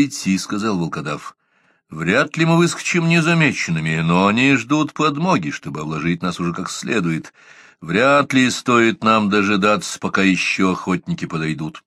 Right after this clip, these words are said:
Вместо «охотники» он едва не сказал «людоеды». Язык, правда, мол, ведь чесался. Да и Винитара, вполне возможно, уже посетили сходные мысли.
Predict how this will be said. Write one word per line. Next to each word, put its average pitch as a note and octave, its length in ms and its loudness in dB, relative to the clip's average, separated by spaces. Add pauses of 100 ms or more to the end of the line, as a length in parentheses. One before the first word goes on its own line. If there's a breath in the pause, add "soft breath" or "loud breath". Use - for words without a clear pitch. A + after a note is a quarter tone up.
(180)
Вместо G2 840 0
«охотники» F#2+ 840 0 (580)
он E2 160 -2
едва E2 420 2
не A#2+ 160 -2
сказал G2+ 480 0
«людоеды». F#2 1120 0 (540)
Язык, F#2 560 4
правда, E2+ 480 2
мол, D#2+ 180 0
ведь D#2 180 -2
чесался. D#2+ 840 -2 (500)
Да A2+ 220 -2
и E3 220 2
Винитара, F#3 800 2
вполне D#2+ 500 -2
возможно, E2 500 2
уже F2 220 2
посетили G#2+ 600 -4
сходные D#2 560 -4
мысли. D#2+ 520 -2